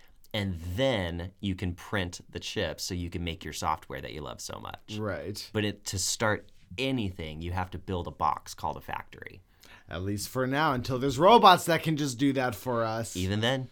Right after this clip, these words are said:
Speaker 1: you gotta build a robot
Speaker 2: That's right.
Speaker 1: factory.
Speaker 2: You gotta build the robot factory.
Speaker 1: Yep. Everything starts with a factory, dude.
Speaker 2: Until all robots are just making everything.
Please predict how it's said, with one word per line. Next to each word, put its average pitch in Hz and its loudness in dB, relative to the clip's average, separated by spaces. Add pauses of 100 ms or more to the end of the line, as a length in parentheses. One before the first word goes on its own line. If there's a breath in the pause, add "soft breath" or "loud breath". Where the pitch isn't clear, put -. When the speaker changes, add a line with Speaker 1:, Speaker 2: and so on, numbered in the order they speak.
(140)
Speaker 1:
you 92 -6
gotta 92 0
build 98 0
a 95 -2
robot 107 0
Speaker 2:
That's 101 -4
right. 147 6
Speaker 1:
factory. 87 -4
Speaker 2:
You 117 -10
gotta 113 -2
build 120 -2
the 127 -2
robot 135 2
factory. 120 -2 (140)
Speaker 1:
Yep. 90 -6 (220)
Everything 95 0
starts 95 -4
with 98 -6
a 92 -8
factory, 78 -10
dude. 78 -10 (540 loud breath)
Speaker 2:
Until 127 -4
all 117 -4
robots 117 -6
are - -14
just 104 -10
making 101 -6
everything. 95 -10